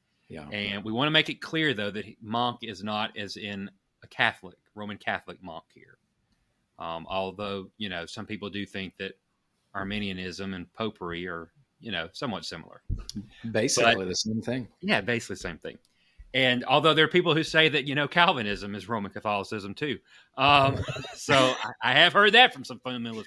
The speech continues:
Speaker 2: preachers.
Speaker 1: Well, you know, here's, here's how it works, Jake. I don't, I don't know if you, if you've quite figured it out how, how it works, but what you wanna do in, in, you know, if, if, if there's a particular group that's kind of your theological,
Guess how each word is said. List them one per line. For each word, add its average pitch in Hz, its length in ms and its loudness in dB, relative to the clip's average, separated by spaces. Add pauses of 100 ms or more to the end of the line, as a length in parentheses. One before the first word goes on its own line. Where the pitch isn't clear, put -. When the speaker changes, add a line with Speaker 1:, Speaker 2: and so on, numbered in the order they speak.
Speaker 2:
preachers. 117 80 -12
Speaker 1:
Well, 180 180 12
you 185 160 8
know, 170 140 10
here's, 196 340 6
here's 214 220 4
how 165 120 6
it 120 60 2
works, 117 180 2
Jake. 92 260 -2
I 117 40 2
don't, 131 180 2
I 135 60 4
don't 147 140 2
know 123 80 2
if 113 100 -6
you, 107 240 0
if 110 160 -6
you've 107 140 -6
quite 117 260 0
figured 98 220 -4
it 90 80 -4
out 90 240 -4
how, 90 260 -2
how 101 160 -4
it 92 100 -4
works, 90 460 -6 (340)
but 127 280 2
what 170 180 8
you 233 80 4
wanna 208 200 6
do 101 520 4 (140)
in, 101 560 0 (100)
in, 98 640 -2
you 127 80 0
know, 107 80 0
if, 104 160 -8
if, - 240 -10 (160)
if 131 140 -4
there's 110 140 0
a 107 40 -4
particular 175 420 2
group 127 360 6
that's - 160 0
kind 131 120 -2
of 113 80 0
your 107 120 2
theological, 107 1080 2